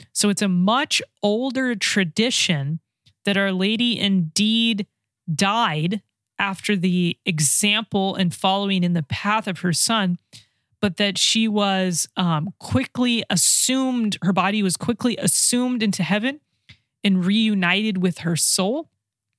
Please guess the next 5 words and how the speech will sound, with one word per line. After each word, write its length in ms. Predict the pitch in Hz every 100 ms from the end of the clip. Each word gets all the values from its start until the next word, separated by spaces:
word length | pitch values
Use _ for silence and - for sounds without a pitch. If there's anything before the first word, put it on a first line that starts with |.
| _ _ - -
And 140 | 202
as 280 | 196 180 214
such, 440 | - 220 208 - - - _ _ -
Mary 400 | 196 208 226 214
herself 640 | 196 180 - 214 220 -